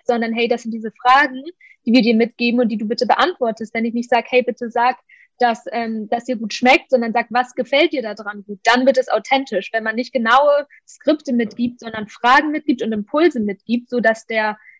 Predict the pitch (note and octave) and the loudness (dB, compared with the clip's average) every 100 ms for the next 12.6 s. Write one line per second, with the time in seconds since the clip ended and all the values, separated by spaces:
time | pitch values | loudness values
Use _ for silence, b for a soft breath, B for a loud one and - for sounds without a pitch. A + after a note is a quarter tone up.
0 | _ D4 F#4+ - A#3+ G#3 G#3 A#3 A#3 B3+ | _ 2 2 2 0 0 0 2 4 4
1 | B3+ A#3 A3 A3 A3+ - A#3 G#3 G#3 - | 4 2 -2 -10 -10 -12 -6 -4 -2 4
2 | C#4+ C#4 F#3+ G3+ G#3 A3 A3 A3 A3 A#3+ | 4 6 2 2 0 -6 -4 -6 -6 -6
3 | A3+ G#3 A#3+ A#3 _ C4+ - B3 G3+ G#3 | -6 -2 -4 -4 _ -4 -4 -2 -2 0
4 | A3 D#4 - _ - A#3 A#3 A3 A3 - | 4 4 2 _ 2 2 4 0 -2 -6
5 | b b _ - A#3 C4 C4+ C4+ - B3 | b b _ 0 2 2 2 0 0 2
6 | C#4+ D4+ A#3+ A#3 A3+ A#3+ A#3+ A3 A3 A3 | 2 0 -10 -8 -8 -6 -4 -4 -6 -10
7 | - C#4 B3+ A3+ A3+ A3+ A#3 A#3 A3+ A3 | 0 0 0 -6 -8 -8 -10 -6 -8 -2
8 | A3+ A#3+ C4 E4+ E4+ - A3+ - _ b | 2 2 4 2 2 -4 -4 -6 _ b
9 | _ B3 A3 A#3+ - G3+ D4 F4+ - A#3 | _ 2 4 2 0 -2 0 -2 0 0
10 | A#3+ A3+ G#3+ G#3+ B3+ C4+ A#3+ - G#3 - | 0 -4 -2 0 0 0 -8 -10 -6 -4
11 | A#3+ A#3 G3 - G#3 G#3 - A3+ A3+ C4 | -4 -6 -4 -4 -4 -6 -8 -4 0 0
12 | C#4+ B3+ B3 A#3+ - A3 | 0 -2 -2 -6 -6 -6